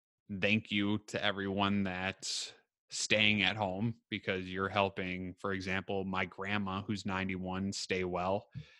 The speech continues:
You're helping my dad who's a doctor stay well. And we all need each other.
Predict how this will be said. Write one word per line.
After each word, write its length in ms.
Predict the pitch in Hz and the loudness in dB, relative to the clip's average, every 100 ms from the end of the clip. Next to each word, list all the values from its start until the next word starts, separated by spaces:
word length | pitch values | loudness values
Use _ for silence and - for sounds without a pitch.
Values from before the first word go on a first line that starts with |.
| _ - | _ -2
You're 160 | 95 | 0
helping 640 | 92 95 92 92 92 90 90 95 | 2 4 4 2 0 -2 -4 -4
my 220 | 92 90 | -2 -2
dad 380 | 85 95 101 101 | 0 4 6 4
who's 240 | 104 104 | 2 0
a 60 | 95 | 0
doctor 540 | 90 90 98 107 104 | 0 0 0 0 0
stay 380 | 107 - 95 95 | 0 -2 0 0
well. 440 | 90 87 90 95 - _ _ _ - | 0 -2 0 -2 -4 _ _ _ -4
And 580 | 95 92 92 92 92 90 | -2 0 0 -2 -2 -2
we 280 | 87 95 98 | -2 2 6
all 180 | 101 101 | 8 10
need 200 | 101 101 | 10 10
each 200 | 92 - | 8 6
other. 400 | 98 110 127 | 8 8 8